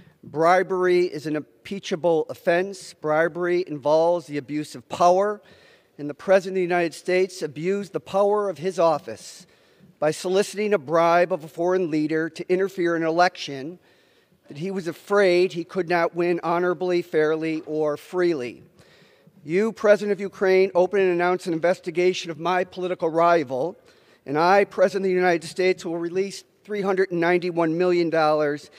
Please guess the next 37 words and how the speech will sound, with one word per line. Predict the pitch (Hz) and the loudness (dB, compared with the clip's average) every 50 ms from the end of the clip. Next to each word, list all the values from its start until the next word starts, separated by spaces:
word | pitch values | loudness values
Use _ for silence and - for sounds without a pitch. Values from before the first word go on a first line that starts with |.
| - - - _ _ - | -20 -20 -20 _ _ -6
in | 156 160 160 | -4 0 2
military | 185 196 190 190 190 - 196 175 170 160 160 165 | 4 4 4 4 2 0 -2 -2 0 0 0 2
aid | 170 165 165 170 170 156 - _ _ - | 2 2 2 0 -2 -4 -6 _ _ -10
and | 151 151 139 | -10 -8 -2
give | - 190 202 170 | 0 0 0 0
you | 180 196 202 202 190 | -2 -8 -8 -8 -8
the | 160 156 | -8 -8
stature-amplifying | - - - - 180 180 185 185 - - 202 185 190 - 170 180 180 170 - 180 - - 180 170 170 160 160 156 | -10 -8 -2 2 4 4 4 2 -2 -4 -4 -2 -2 0 -2 -2 -2 -2 -6 -6 -4 -2 0 0 0 0 0 2
White | 165 170 170 147 | 2 2 2 2
House | 160 170 160 160 147 - - | 0 -2 -2 -2 -4 -6 -8
meeting | 156 165 170 165 170 170 175 165 156 - | -6 -6 -6 -4 -4 -4 -4 -4 -6 -10
that | - 139 156 - 165 | -10 -8 -8 -6 -2
you | 160 147 | -2 0
need. | 147 147 143 147 135 131 127 113 - - _ - - - - - - _ _ _ - | 0 0 0 0 -2 -4 -6 -10 -14 -20 _ -20 -20 -20 -20 -20 -20 _ _ _ -2
This | 170 208 226 - - | 0 0 0 0 -2
is | 233 220 202 170 | -4 -4 -2 0
a | 196 196 185 175 180 - | 0 2 2 2 0 -2
this | 143 127 175 196 208 - - - - _ | -4 -2 -2 -2 -2 -2 -6 -16 -18 _
for | - - 185 | -8 -6 -2
that, | 165 170 170 175 180 185 - - _ _ - | 0 2 2 4 2 0 -2 -4 _ _ -20
something | - - - 175 170 185 - - 196 180 175 175 | -14 -4 -2 0 0 -2 -2 -4 -2 -2 -2 -2
for | - 180 170 | -2 -6 -8
something | - - 175 175 165 160 _ - 165 156 156 | -6 -2 -2 -2 -2 -4 _ -4 -2 -2 -2
transaction. | - - - 156 147 147 123 151 151 151 143 - - - 104 104 98 - _ _ _ - - - _ _ _ | -4 -6 -6 -4 -4 -2 -2 0 0 0 -2 -6 -10 -14 -14 -16 -16 -20 _ _ _ -20 -20 -20 _ _ _
Soliciting | - - 175 175 190 202 175 185 185 202 202 | -8 -4 0 2 2 0 0 -2 -2 0 0
a | 196 180 | 0 0
bribe | - 170 175 175 175 180 185 190 185 | 0 0 2 2 4 4 2 2 0
from | - 160 151 | -2 -8 -8
a | 165 | -8
foreign | - - 180 185 180 175 170 | -4 -2 -2 0 0 0 0
leader | 165 165 170 165 165 165 165 170 | -2 -2 -2 -2 -2 -4 -4 -6
is | - 147 | -6 -6
an | 160 156 | -6 -6
abuse | 143 131 165 180 170 - | -6 -6 -10 -10 -10 -12
of | - 147 - | -14 -16 -14
power | - 160 185 196 196 202 208 202 202 - - | -6 -2 0 0 2 0 0 -2 -4 -4 -2
and | 185 196 202 185 170 143 131 123 - - | 0 2 2 2 2 0 -2 -6 -10 -14